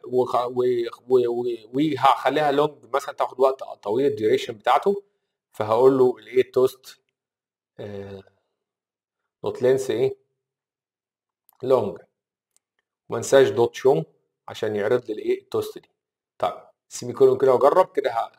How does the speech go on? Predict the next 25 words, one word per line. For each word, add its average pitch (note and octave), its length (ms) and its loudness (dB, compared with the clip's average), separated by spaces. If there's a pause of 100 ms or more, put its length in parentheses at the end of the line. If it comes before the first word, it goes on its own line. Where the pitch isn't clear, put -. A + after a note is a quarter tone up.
هشوف C3 200 -6
بقى A#2+ 200 0
ال-، - 200 -10
ال-، - 220 -16
ال-، - 260 -20
الاون C#3 340 -4
كليك C3+ 200 0 (120)
ليزنر C#3 400 6 (400)
بقى G2+ 120 -4
حساس C3+ 520 2
وبحس - 500 -6
بكل B2 280 -2
واحد B2 400 0
مختلف C3+ 420 -2
ويطلع A#2 300 -2
لي A2+ 60 -4
الداتا A#2 220 -6
بتاعته A#2+ 300 -2
ولا F2+ 120 -14
لا. - 100 -20 (960)
اري G#3 180 6
ران G#3+ 380 4 (540)
وارجع C3 360 4
كده B2+ 280 2
للاب، C3 480 2